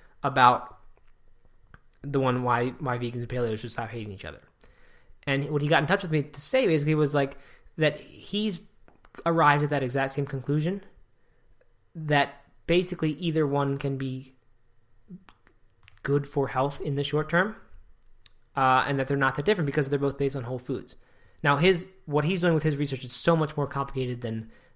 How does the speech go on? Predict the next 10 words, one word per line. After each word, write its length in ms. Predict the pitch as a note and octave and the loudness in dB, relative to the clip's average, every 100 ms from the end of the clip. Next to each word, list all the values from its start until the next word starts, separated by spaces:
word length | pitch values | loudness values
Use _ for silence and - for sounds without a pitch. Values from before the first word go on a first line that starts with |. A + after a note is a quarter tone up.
| - | -8
that 340 | C3 A#2+ - | -2 -2 -4
simple 380 | - - B2 A#2+ | -6 -6 -4 -4
little 220 | A2 A2+ | -6 -6
way 160 | A2+ A2 | -6 -6
of 160 | G#2 - | -6 -8
summing 320 | - A#2 A2 | -8 -8 -8
up 260 | G#2 - - | -10 -12 -16
the 100 | A2 | -14
explanation. 540 | G2+ - G#2+ D#2 - - - - - - - | -12 -10 -10 -10 -14 -18 -20 -20 -20 -20 -10
But, 400 | D3 C3+ - - | 0 2 0 -8